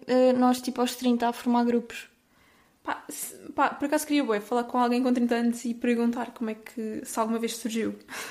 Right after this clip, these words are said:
Speaker 1: Dos seus irmãos. <laughs>
Speaker 2: Pois, mas eles não, acho que não tiveram isso. Acho que eles têm os grupos há mais tempo.
Speaker 1: É.
Speaker 2: Acho que sim, é.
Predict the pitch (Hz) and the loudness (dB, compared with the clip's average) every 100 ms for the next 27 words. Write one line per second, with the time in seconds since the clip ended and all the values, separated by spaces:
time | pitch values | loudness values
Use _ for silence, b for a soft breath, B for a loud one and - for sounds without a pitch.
0 | B B - - 262 247 240 247 247 269 | B B -14 -8 -2 0 2 0 -2 0
1 | 262 B B B B - - 247 320 294 | 0 B B B B -20 -18 -2 0 2
2 | 254 254 254 262 262 269 254 277 262 269 | 4 4 4 2 0 -2 -2 -4 -2 0
3 | 269 262 247 - - 214 214 233 226 226 | 0 0 -4 -6 -4 -4 -4 -6 -4 -2
4 | 226 233 233 - - 226 233 233 - 214 | 0 0 -2 -8 -10 -6 -4 -6 -6 -8
5 | 208 - 277 262 254 - - 247 240 - | -8 -2 2 2 2 -6 -14 -12 -10 -8
6 | 247 220 214 | -6 -6 -6